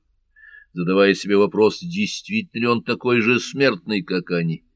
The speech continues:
или же существо сверхъестественное, которому не страшны ни ядра, ни шпаги, ни ураганы. В одно из мгновений, когда волны с особой яростью обрушились на борт корабля,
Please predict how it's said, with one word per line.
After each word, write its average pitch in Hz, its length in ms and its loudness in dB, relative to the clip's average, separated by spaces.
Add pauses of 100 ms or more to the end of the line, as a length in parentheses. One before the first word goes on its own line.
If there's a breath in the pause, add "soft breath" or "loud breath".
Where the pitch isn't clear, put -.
(120)
или 85 140 -4
же 76 140 -8
существо - 540 -8
сверхъестественное, - 1200 -4 (580)
которому 80 260 -10
не 82 100 -4
страшны 101 460 -4
ни 110 220 0
ядра, 123 440 2
ни 98 140 -2
шпаги, 101 640 -6 (340 soft breath)
ни 80 120 -8
ураганы. 82 600 -4 (1200)
В 87 120 -4
одно 113 420 2
из 98 240 2
мгновений, 90 880 2 (640)
когда 90 280 -4
волны 117 380 4
с 101 80 -8
особой 117 440 2
яростью 117 600 2
обрушились 110 600 -2
на 110 100 -4
борт 107 300 0
корабля, 107 600 0